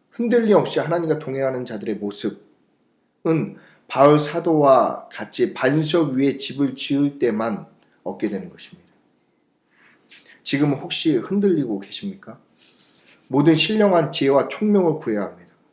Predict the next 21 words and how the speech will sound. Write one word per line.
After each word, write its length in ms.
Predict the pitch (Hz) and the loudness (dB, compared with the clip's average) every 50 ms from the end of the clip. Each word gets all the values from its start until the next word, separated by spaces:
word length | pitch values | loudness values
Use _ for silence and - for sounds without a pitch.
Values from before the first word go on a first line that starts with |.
| _ _ | _ _
그 180 | - - 170 175 | 0 2 4 8
위에 440 | 180 185 196 175 - - - - - - | 10 10 10 8 6 2 -2 -12 -14 -10
하나님의 640 | - - 247 254 247 247 240 240 226 208 196 202 | -6 -2 0 2 2 2 2 2 2 0 0 0
뜻을 580 | - 214 196 - - 190 160 113 92 - - - _ _ _ _ _ _ _ _ _ _ _ _ _ - | -4 -6 -4 -2 0 0 0 0 -2 -6 -12 -20 _ _ _ _ _ _ _ _ _ _ _ _ _ -20
구하는 600 | - - 160 180 202 202 202 202 202 202 196 185 | -4 0 4 6 8 8 8 8 6 4 4 4
것으로 560 | 175 156 151 - 151 131 113 92 82 - _ _ _ _ | 2 2 0 -2 -4 -4 -4 -4 -8 -12 _ _ _ _
채우시길 800 | _ - - - 214 202 185 - - - - 113 95 82 78 - _ _ _ _ _ _ _ _ _ _ | _ -6 -4 0 0 0 -2 -2 -6 -4 -4 -4 -4 -4 -8 -16 _ _ _ _ _ _ _ _ _ _
축복하며 680 | - - - - - 123 - - - 107 110 120 139 151 - - _ _ | -20 -20 -20 -14 -12 -12 -12 -10 -12 -12 -12 -12 -12 -14 -16 -18 _ _
기도합니다. 500 | - - - 104 98 92 82 - - _ _ _ _ _ _ _ _ _ _ _ _ _ _ _ - - - - _ | -20 -14 -12 -12 -12 -12 -14 -18 -20 _ _ _ _ _ _ _ _ _ _ _ _ _ _ _ -20 -20 -20 -20 _
생각해보면 840 | - - 208 214 233 220 - 208 165 160 156 160 165 147 - - - | -8 -4 0 0 0 2 2 2 4 4 4 6 6 4 4 2 -2
아무리 320 | - 127 143 160 165 165 | -2 0 4 6 6 6
배경이 380 | 147 127 123 127 151 147 143 135 | 4 2 0 0 0 0 -2 -4
좋고 580 | - - 107 - - - 123 107 90 - - _ _ _ _ _ _ _ | -6 -10 -12 -12 -6 -4 -2 -2 -2 -4 -10 _ _ _ _ _ _ _
지식과 500 | - - 156 151 - - - - 156 147 | -6 -4 -2 -2 -2 -2 2 2 2 2
지혜가 360 | 147 - - 135 135 131 135 117 | 2 0 2 2 2 4 2 0
많아도 760 | 101 98 104 110 120 117 104 117 107 98 82 - - _ _ _ _ _ _ _ | 0 -4 -4 -4 -4 -4 -2 -2 -2 -4 -4 -6 -10 _ _ _ _ _ _ _
우리는 280 | - 127 135 147 143 139 123 113 - - - - _ _ _ _ _ _ _ _ | -4 0 0 2 2 2 2 0 -2 -6 -14 -20 _ _ _ _ _ _ _ _
앞날을 580 | - - 139 147 156 180 175 165 165 165 151 151 | -12 -6 -4 -2 0 0 0 0 -2 -2 -4 -6
보장할 360 | - 123 117 127 120 117 110 | -8 -8 -6 -4 -4 -4 -6
수 140 | - - 110 | -6 -8 -8
없습니다. 440 | - - - 92 87 85 _ _ | -8 -10 -14 -18 -20 -20 _ _